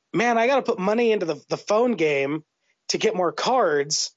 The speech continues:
to upload those cards to my base ga-, like, the console game. And then you have to put money into the console game to get even more boxes and cards of stuff."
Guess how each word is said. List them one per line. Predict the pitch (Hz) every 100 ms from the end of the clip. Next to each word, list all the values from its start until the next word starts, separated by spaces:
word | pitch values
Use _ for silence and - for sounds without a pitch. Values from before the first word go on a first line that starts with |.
| _ _ _ -
to |
upload | 214 226 240 214
those | 175 170
cards | - 247 233 208 151 -
to | -
my | 185 160
base | - 214 269 -
ga-, | - 208
like, | 175 143
the | 185 156 143
console | - 262 - 226
game. | 156 143 135 135 160 _ _ _ _ _ -
And | 202
then | 262
you |
have | 240
to | -
put | 226
money | 208 214 202
into | 175
the | 135
console | - 269 370 - 202
game | 156 151 143 151 185 _ _ _ -
to |
get | 180 208
even | 160 151
more | 151 226 370 349
boxes | 175 139 127 139 135
and | 123
cards | - 120 113
of | 110
stuff." | - 123 113 180 -